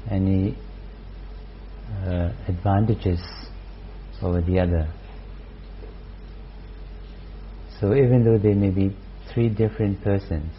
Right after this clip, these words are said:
their mind is of the same type. Each and every one of them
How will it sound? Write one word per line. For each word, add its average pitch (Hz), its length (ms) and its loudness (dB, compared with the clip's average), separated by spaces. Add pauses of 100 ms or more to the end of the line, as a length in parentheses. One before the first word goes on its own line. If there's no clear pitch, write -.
(1000)
their 87 120 2
mind 90 440 4
is 87 200 0
of 85 140 0 (880)
the 82 60 -8 (140)
same 92 240 2
type. 78 280 -2 (1800)
Each 117 240 0
and 98 120 4
every 98 280 4
one 90 220 4
of 85 180 2
them 82 300 0